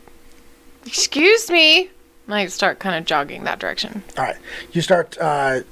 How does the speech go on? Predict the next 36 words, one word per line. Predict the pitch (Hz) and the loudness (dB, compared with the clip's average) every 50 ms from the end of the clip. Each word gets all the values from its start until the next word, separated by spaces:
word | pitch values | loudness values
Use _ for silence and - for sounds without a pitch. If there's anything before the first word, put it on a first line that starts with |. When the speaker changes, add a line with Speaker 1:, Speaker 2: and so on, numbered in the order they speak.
| - - - - | -20 -20 -14 -2
Speaker 2:
just | 147 180 202 180 - - 165 165 170 165 175 - | 0 2 2 0 -2 -8 -16 -16 -16 -16 -14 0
jogging | - 202 190 185 175 175 160 | 2 4 4 4 4 0 -2
slowly, | - - 220 254 285 294 294 | 0 4 4 4 4 4 2
or | 262 | 2
are | |
you | 233 190 175 | 2 2 2
moving | 170 170 160 156 151 | 2 2 0 0 0
quickly, | - 214 214 - 220 214 | 0 0 4 4 6 6
or | 202 185 | 6 6
you | 160 156 | 6 6
Speaker 1:
No, | - 214 | 6 6
I'm | 214 220 226 | 6 6 4
moving | 247 - 233 214 208 | 2 2 0 0 0
quick. | - 208 151 - - - - - - - - | 2 0 0 0 -4 -14 -18 -18 -10 -2 2
Speaker 2:
All | 170 | 2
right, | 180 175 | 2 4
you're | 160 190 | 4 4
moving | 202 208 202 190 | 4 6 6 6
quick. | 170 214 - - | 4 2 4 4
All | 180 | 4
right. | 196 - - - | 4 4 4 2
Speaker 1:
Mm-hmm. | 185 185 185 180 185 185 - - - | -2 -6 -4 -4 -6 -8 -10 -8 0
Speaker 2:
Uh, | - 190 185 180 175 170 170 156 - | 4 6 8 8 8 6 4 2 -2
you | 165 151 156 185 196 196 190 190 170 - - - - | -2 0 2 2 4 6 6 4 4 2 -2 -10 -2
go | 151 214 233 247 | 4 6 6 8
down, | 233 208 208 208 196 | 8 6 6 4 2
turn | - - - - 220 226 220 | -2 -4 0 2 2 4 6
around | 208 202 196 196 185 | 6 6 6 6 6
the, | 175 185 175 165 156 151 160 | 6 4 6 4 2 2 0
the | 151 165 | -4 -6
corner, | - - - 220 214 190 160 147 - - - - - - - | 0 2 4 4 6 4 2 -2 -4 -8 -12 -12 -12 -4 2
and | - 185 175 165 170 170 165 165 160 - | 4 4 4 4 4 2 0 0 -2 -2
you | 165 143 113 117 147 185 202 202 202 208 220 - | -6 -8 -4 0 2 4 4 6 6 6 4 2
see | - - - - - 185 170 165 165 | 0 -6 -4 -2 0 0 2 2 2
this | 160 147 147 139 127 139 180 175 156 - - - - - - - _ - _ _ _ _ - - - _ - - _ - - - _ _ _ _ - - - - - | 0 0 -4 -4 -2 2 2 2 2 0 -4 -8 -8 -10 -14 -20 _ -20 _ _ _ _ -20 -20 -20 _ -20 -20 _ -20 -20 -20 _ _ _ _ -20 -20 -14 -6 -2
halfling | - - 214 240 214 - - 180 170 156 151 160 151 | 2 6 6 6 6 4 2 2 2 2 2 -2 -6